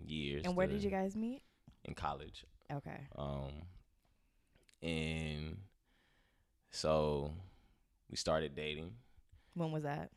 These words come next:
Speaker 1: This was two thousand thirteen, the end of two thousand thirteen. Um,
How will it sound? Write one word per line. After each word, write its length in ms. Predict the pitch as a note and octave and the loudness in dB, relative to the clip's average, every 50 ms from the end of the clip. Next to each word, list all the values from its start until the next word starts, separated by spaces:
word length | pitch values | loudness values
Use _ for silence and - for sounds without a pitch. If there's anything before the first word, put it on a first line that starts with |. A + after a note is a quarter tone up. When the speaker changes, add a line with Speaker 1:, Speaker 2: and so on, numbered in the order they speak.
| - - - - - | -20 -20 -20 -18 -16
Speaker 1:
This 400 | - - D#2+ D#2+ - - - D#2+ | -10 -4 -4 -2 -2 -2 -4 -2
was 680 | D#2 D2+ D2+ D2 D2 - - - - - - - - - _ _ _ _ _ _ _ _ _ _ _ _ _ _ _ _ _ _ - - - - - - | -2 -2 -2 -4 -4 -6 -6 -6 -6 -6 -8 -10 -12 -16 _ _ _ _ _ _ _ _ _ _ _ _ _ _ _ _ _ _ -20 -20 -20 -14 -8 -2
two 160 | - F2 D#2+ | -2 -2 0
thousand 480 | - E2 D2+ D2+ D2+ C#2 D2 C#2+ C#2+ | 2 2 2 4 2 2 0 -4 -2
thirteen, 580 | - D2 C#2 - - - D2 C#2 C#2 C#2 C2+ C2 | -2 -2 -2 -2 -4 -6 -6 -6 -6 -6 -6 -8
the 100 | B1+ - | -8 -6
end 200 | - D2 D2 D2 | -4 -4 -4 -4
of 100 | C#2+ - | -4 -6
two 160 | - D2 C#2+ | -8 -10 -8
thousand 320 | C#2 C2+ C2 C2+ C2+ - - | -6 -6 -6 -6 -8 -10 -10
thirteen. 460 | - - - - - - - - - F2 - _ _ _ _ _ _ _ _ _ _ _ _ _ - | -12 -12 -12 -12 -14 -12 -12 -14 -14 -16 -20 _ _ _ _ _ _ _ _ _ _ _ _ _ -10
Um, 640 | - C2+ C2+ B1+ B1 B1 A#1 B1 C#2+ - - - | -6 -6 -4 -4 -4 -6 -6 -8 -10 -12 -14 -16